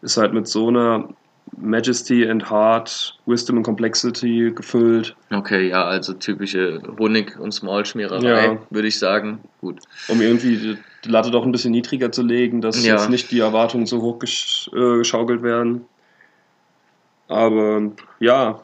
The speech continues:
Speaker 1: kann man noch nicht so viel zu sagen, ne?
Speaker 2: Kann man nicht so viel zu sagen, will jetzt auch nicht vorab sagen, dass es schlecht wird.
Speaker 1: Nee.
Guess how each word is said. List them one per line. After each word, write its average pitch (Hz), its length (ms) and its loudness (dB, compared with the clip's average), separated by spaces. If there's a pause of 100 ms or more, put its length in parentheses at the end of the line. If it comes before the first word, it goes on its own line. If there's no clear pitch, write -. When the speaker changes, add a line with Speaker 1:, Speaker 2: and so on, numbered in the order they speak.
(140)
Speaker 1:
kann 113 140 -6
man 110 80 -2
noch 113 80 -2
nicht 117 140 -2
so 120 100 -4
viel 117 100 -4
zu 117 140 -6
sagen, 123 340 4
ne? 123 220 0 (180)
Speaker 2:
Kann 113 140 -6
man 113 140 0
nicht 113 200 -2
so 117 100 -4
viel 110 140 -6
zu 110 140 -6
sagen, 110 500 0
will 113 100 0
jetzt 110 180 0
auch 101 160 -4 (180)
nicht - 460 -6
vorab 92 340 -2
sagen, 98 340 0
dass 87 140 -6
es - 120 -6
schlecht 107 380 0
wird. 110 240 0 (220)
Speaker 1:
Nee. 120 320 4